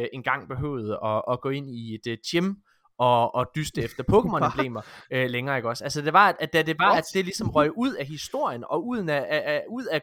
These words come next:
Speaker 1: grunden til, man spiller, fordi for mig, jeg ved ikke, hvordan det er for alle, alle mulige andre, men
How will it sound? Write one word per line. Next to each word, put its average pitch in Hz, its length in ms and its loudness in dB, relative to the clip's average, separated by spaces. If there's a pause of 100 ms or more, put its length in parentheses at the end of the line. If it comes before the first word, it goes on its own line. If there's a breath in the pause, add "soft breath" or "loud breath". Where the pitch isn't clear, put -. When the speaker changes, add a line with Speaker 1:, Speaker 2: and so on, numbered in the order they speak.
(120)
Speaker 1:
grunden 208 280 -2
til, - 140 -10
man 175 100 -8
spiller, 175 260 -4
fordi 147 200 -8
for 143 60 -8
mig, 165 440 -2
jeg 151 80 -10
ved 139 60 -10
ikke, 147 100 -12
hvordan 131 240 -10
det 135 80 -6
er 120 160 -2
for 117 60 -4
alle, 110 440 -8
alle 110 120 -6
mulige 104 220 -10
andre, 247 240 -2 (480 soft breath)
men 165 200 0